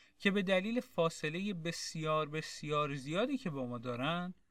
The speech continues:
تنها به صورت نقاط درخشانی در آسمون به چشم ما میان و چشم ما نمی‌تونه ابعاد واقعی اونها رو ببینه. در کنار همهٔ این موارد، دقت چشم‌های ما هم خیلی محدوده.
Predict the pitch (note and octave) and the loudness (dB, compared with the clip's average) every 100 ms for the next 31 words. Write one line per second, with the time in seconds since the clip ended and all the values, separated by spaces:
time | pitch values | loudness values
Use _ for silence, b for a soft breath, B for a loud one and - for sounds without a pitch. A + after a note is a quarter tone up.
0 | _ - _ _ _ G#3+ A3 B3+ B3 - | _ -20 _ _ _ 6 8 8 4 0
1 | G#3 G#3+ A3+ F#3 D#3+ D3 F#3 G3 G3 D3 | 0 2 2 0 0 4 4 4 -2 -2
2 | C#3 C#3+ - F#3+ G#3+ F3 C#3+ C#3 - C#3 | 0 -2 -2 0 2 4 4 2 -2 -2
3 | C3 C3 B2 - E3 E3+ D#3 D3+ D#3 C3+ | 0 0 -2 -4 -4 -2 -2 -2 -2 -2
4 | B2 A#2+ A#2 _ _ _ - F3 - F#3+ | -2 -6 -12 _ _ _ 2 2 2 0
5 | G3 G3 A3 G#3+ A#3 A3 - C#3+ C#3 - | 0 4 4 4 4 2 2 0 4 4
6 | C3 - D#3+ F3 F#3 C#3 C3+ B2+ C#3+ G3+ | 4 2 2 4 2 0 -2 -2 -2 -2
7 | G3+ D3 B2+ C3+ C3+ B2+ - B2+ - _ | 0 -2 0 0 2 -2 -4 -12 -16 _
8 | _ _ - F3+ G3+ - A3 A3+ B3+ G#3+ | _ _ 2 10 10 10 6 8 6 4
9 | D#3+ F3+ G#3+ B3+ F#3 D#3+ C#3 B2 A#2 A#2+ | 4 4 6 4 4 2 4 2 2 0
10 | B2 D#3+ E3 E3+ - _ - F3+ - A3+ | 2 2 0 -4 -14 _ -2 -2 6 6
11 | B3 C4 - F3 D#3+ - E3 D#3 D#3 D#3+ | 6 0 0 0 -2 -4 -2 0 0 4
12 | A#3 G3+ G#3+ G3+ - A#3 - C4 A#3+ - | 4 4 2 0 -2 -2 2 0 0 -4
13 | - - - | -12 -16 -16